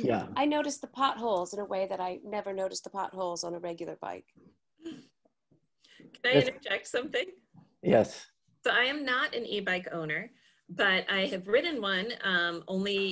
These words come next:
Speaker 3: in the version of the Lime bikes that we used to have in the
Speaker 1: Mm-hmm.
Speaker 3: community. And the first time I tried it, I was terrified because I thought,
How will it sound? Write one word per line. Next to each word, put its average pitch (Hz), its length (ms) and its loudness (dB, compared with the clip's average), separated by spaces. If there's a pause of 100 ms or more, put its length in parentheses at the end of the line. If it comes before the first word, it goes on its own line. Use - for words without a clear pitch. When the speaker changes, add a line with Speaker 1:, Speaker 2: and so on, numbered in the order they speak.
(100)
Speaker 3:
in 175 280 -4 (140)
the 180 100 0
version 180 280 0
of 170 120 -2
the 160 100 4
Lime 156 360 0
bikes 208 380 -2
that - 140 2
we 190 80 0
used 185 300 -2
to 196 80 -2
have 190 340 0
in 190 120 -2
the 180 80 -2
Speaker 1:
Mm-hmm. 180 180 -4
Speaker 3:
community. - 560 2 (480)
And 202 440 2
the 202 100 0
first 233 400 0
time 214 460 2
I 185 180 2
tried 196 340 2
it, 180 100 2
I - 120 2
was 165 180 -4
terrified 190 840 -2 (400)
because 185 440 2
I 180 180 2
thought, 202 520 4